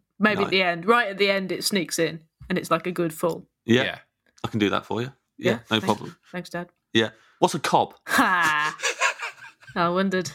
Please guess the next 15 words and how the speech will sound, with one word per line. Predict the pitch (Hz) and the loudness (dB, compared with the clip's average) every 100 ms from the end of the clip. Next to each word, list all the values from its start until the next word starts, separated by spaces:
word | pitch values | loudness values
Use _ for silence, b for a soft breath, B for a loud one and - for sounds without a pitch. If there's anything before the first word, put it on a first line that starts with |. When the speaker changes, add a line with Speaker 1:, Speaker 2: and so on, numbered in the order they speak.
| - | -12
Speaker 1:
if | 190 - | -4 0
that | 196 | 0
would | 180 - | -2 -2
come | 196 202 | 2 2
up. | - - B B B B B | 0 -6 B B B B B
I | 180 | 0
wondered | 196 214 202 | 0 2 0
if | 190 | 0
you | 196 196 | 0 0
would, | 185 175 | 0 0
uh, | 190 185 175 b b | 0 0 -6 b b
start | - 202 190 | -2 2 2
this | 185 190 | 0 -2
silly | - - 214 202 | 0 2 2 0
conversation, | 202 208 190 185 202 196 240 | 0 -2 0 0 0 0 -6